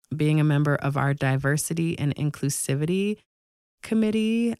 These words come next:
And eventually that's what led to my current role, because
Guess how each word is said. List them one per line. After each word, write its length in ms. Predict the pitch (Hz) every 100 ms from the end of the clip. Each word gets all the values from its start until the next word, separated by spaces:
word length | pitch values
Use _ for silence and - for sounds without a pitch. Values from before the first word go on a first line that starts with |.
| _ _ -
And 680 | 156 151 143 143 143 143 -
eventually 540 | 156 190 226 - 170
that's 300 | 156 143 147
what 200 | 143 120
led 200 | 135 135
to 120 | - 151
my 140 | 135
current 420 | - 147 143 -
role, 600 | 160 180 190 165 151 147
because 760 | 147 147 151 143 139 139 139